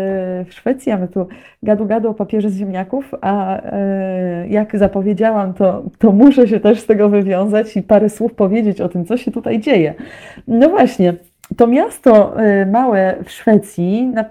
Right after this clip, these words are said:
leżące prawie naprzeciwko Kopenhagi, e, na wybrzeżu, trzeci raz z rzędu zostaje okrzyknięte najbardziej zrównoważonym miastem Szwecji. Pomimo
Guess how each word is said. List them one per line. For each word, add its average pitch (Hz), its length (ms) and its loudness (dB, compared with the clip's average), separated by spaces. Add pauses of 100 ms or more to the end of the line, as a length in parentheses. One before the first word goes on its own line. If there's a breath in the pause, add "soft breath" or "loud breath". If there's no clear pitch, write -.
leżące 277 560 -2
prawie - 360 -2
naprzeciwko 247 520 -6
Kopenhagi, 185 1000 -2
e, 175 440 0
na 185 140 -2
wybrzeżu, 175 680 -4 (600 soft breath)
trzeci - 560 0
raz 247 160 4
z 220 40 -2
rzędu 240 240 -2
zostaje 214 380 0
okrzyknięte 208 480 -4
najbardziej 254 640 0 (300)
zrównoważonym 196 760 0
miastem 170 420 -4 (100)
Szwecji. - 680 -6
Pomimo 190 300 2